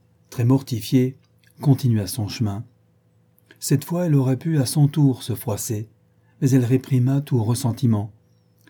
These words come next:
Savait-elle comment les lois mondaines jugeaient l'impolitesse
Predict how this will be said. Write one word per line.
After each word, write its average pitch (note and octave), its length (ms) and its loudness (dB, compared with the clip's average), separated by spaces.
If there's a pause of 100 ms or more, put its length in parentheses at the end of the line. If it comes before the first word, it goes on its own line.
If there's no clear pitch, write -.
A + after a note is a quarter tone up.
Savait-elle A2+ 580 -2
comment A2+ 300 0
les A2 100 2
lois A2 180 2
mondaines A2 560 0
jugeaient A2+ 300 0
l'impolitesse A2+ 760 -2